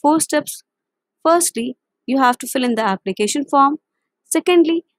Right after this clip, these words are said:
pass a grammar test. Thirdly, upload your writing sample.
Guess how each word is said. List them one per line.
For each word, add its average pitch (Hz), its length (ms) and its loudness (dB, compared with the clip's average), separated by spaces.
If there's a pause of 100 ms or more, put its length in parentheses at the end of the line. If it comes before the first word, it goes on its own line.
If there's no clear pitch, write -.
(200)
pass 302 240 4
a 302 140 -2
grammar 254 380 -2
test. - 460 -6 (680)
Thirdly, 311 520 -2 (320)
upload 302 380 -2
your 226 140 0
writing 196 340 -2
sample. 262 640 -2